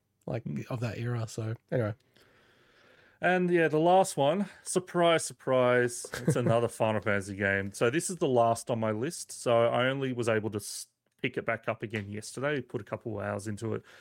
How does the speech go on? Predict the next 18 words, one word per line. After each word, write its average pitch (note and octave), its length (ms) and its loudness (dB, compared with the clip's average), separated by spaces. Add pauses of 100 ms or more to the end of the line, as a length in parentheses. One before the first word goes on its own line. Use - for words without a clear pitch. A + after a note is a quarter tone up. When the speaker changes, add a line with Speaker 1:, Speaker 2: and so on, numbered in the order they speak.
(220)
Speaker 2:
which G#3 160 -4
is G#3 60 -8
Final A3 240 -2
Fantasy G#3 260 -4
ten F3+ 300 -2
two. C3+ 400 0
So A2+ 600 2
this E3+ 240 -4
is G#3+ 160 -4
a E3 40 0
game, C3 580 -2
we A#2+ 80 -10
talked G#3 160 -4
about F#3+ 240 -4
Pile A2+ 240 2
of G#2+ 60 -4
Shame G#2 260 -4
before. G#2+ 580 -6